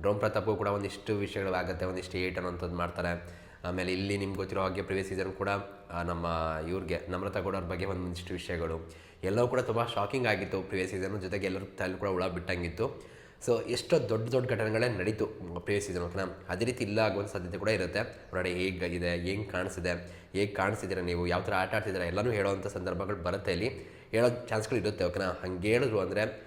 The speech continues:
ತುಂಬ ಸೀನ್ಗಳನ್ನ ಕ್ರಿಯೇಟ್ ಮಾಡುತ್ತೆ. ಆ ಸೀನು ನೆಕ್ಸ್ಟ್ ವಾರಕ್ಕೆ ಇನ್ನೂ ದೊಡ್ಡದಾಗಿ ಮಾಡುತ್ತೆ,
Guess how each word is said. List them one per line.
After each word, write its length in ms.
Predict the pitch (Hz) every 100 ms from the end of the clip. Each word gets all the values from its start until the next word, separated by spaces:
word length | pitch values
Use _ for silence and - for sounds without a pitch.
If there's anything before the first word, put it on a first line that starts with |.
| - - -
ತುಂಬ 240 | 147 156
ಸೀನ್ಗಳನ್ನ 460 | 143 117 110 101 104
ಕ್ರಿಯೇಟ್ 480 | - 92 92 95
ಮಾಡುತ್ತೆ. 500 | 95 82 90 98 98
ಆ 220 | 90 92 120
ಸೀನು 560 | - 98 92 104 -
ನೆಕ್ಸ್ಟ್ 240 | 101 98 117
ವಾರಕ್ಕೆ 340 | 98 92 104
ಇನ್ನೂ 280 | 95 107 85
ದೊಡ್ಡದಾಗಿ 300 | 82 92 95
ಮಾಡುತ್ತೆ, 340 | 87 85 107